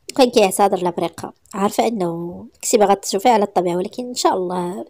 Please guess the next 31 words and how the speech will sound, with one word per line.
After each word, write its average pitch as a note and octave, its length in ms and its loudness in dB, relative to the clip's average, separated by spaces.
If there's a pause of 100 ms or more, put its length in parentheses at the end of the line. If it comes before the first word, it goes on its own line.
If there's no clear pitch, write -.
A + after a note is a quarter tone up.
ملي B3 100 2
يتحل A#3+ 240 4
الامر B3 260 4
غادي G3 180 0
تشوفيها. G#3 420 -8 (840)
"يكفيني C#4+ 640 4 (480)
اهتمامك A3+ 500 0
انك A3+ 260 -2
جبتي A3 180 -6
لي G#3+ 60 2
هذا G#3+ 120 -2
الكتاب - 280 -6
نشوف G#3 240 -6
فيه G3 440 -2
عليها." G3+ 240 -4 (560)
توسعت F4+ 360 6
ابتسامته A#3 580 -2
وهو A3 120 -2
كيتامل D4+ 560 0
ديك B3 160 -2
الفرحه A3+ 320 -2
ديالها A3+ 260 0
بداك A#3 200 -4
الكتيب G3+ 400 -2
الصغير G3+ 260 -6
اللي A#3+ 120 -2
كي-، C#4 160 4
اللي C4 140 4
كيساوي، D4+ 640 4 (100)
كيساوي G#4 340 8
والو. C#4+ 380 6